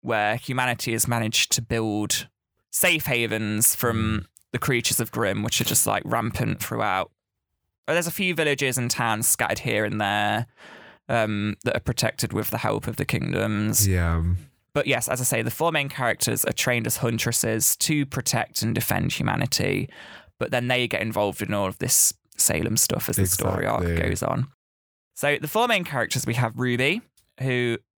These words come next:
Speaker 1: actually, I'm not gonna tell you who they allude to. Watch the trailers and
Speaker 2: <laughs>
Speaker 1: work out which, I'll, I'll narrow it down for you, which Grimm fa-, f-, fairy tale character they're based from. Ruby's is pretty easy.
Speaker 2: Yeah, I would say so.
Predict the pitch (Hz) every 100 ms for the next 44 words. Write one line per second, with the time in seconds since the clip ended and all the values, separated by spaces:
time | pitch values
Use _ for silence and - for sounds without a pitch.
0 | _ - - - 214 220 214 196 196 180
1 | 147 123 120 113 120 123 131 - 135 139
2 | 165 185 - - 120 147 160 113 156 -
3 | 127 127 139 143 147 131 123 131 143 127
4 | 127 - - - - 139 151 _ - 156
5 | 156 185 190 - 147 120 - 110 147 -
6 | - - 139 151 156 160 - 151 - _
7 | - - - 135 120 - 117 117 - -
8 | - 110 101 90 82 - - - 50 -
9 | 135 - - - - _ - 151 170 185
10 | 185 - - 127 104 95 101 107 95 85
11 | 78 85 90 92 87 - 85 85 - 82
12 | 78